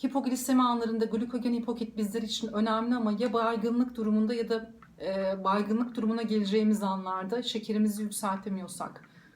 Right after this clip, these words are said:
kullanabileceğimiz bir şey. Naçizane önerim glukagen hipokitle ilgili bu, bu şekilde bir detay. Ee, bu vesileyle de hipoglisemi anlarında glukagen hipokiti de az da olsa sizlere anlatmış olduk.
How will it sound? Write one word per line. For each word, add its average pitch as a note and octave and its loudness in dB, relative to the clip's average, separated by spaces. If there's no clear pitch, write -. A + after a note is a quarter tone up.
kullanabileceğimiz F3+ -4
bir G3+ -10
şey. - -6
Naçizane B3 2
önerim A3 2
glukagen G#3+ 0
hipokitle G3+ -4
ilgili E3+ -8
bu, - -10
bu A#3+ -4
şekilde A#3 -2
bir A3+ -2
detay. A#3+ 0
Ee, F#3+ 0
bu A3+ 2
vesileyle G#3 2
de A#3+ 0
hipoglisemi G#3+ -2
anlarında F#3+ -2
glukagen G#3 -4
hipokiti G3 -6
de A#3 -2
az A3 2
da G3 0
olsa F3+ -6
sizlere F#3+ -4
anlatmış F#3+ -6
olduk. - -10